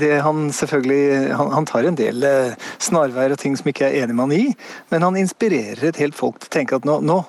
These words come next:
nå må jeg gjøre noen ting med dette. Eh, og da, da tenker jo jeg at, eh, eh, individene,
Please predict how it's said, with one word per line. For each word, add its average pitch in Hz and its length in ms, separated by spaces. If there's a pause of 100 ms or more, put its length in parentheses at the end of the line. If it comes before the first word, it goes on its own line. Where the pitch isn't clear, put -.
(120)
nå 156 100
må 160 100
jeg 147 100
gjøre 120 120
noen 113 120
ting 131 100
med 113 200
dette. - 300 (680)
Eh, 151 300
og 160 160
da, 196 260
da - 160
tenker 160 300
jo 156 80
jeg 123 180
at, 131 220
eh, 156 180 (640)
eh, 170 160 (1160)
individene, 196 600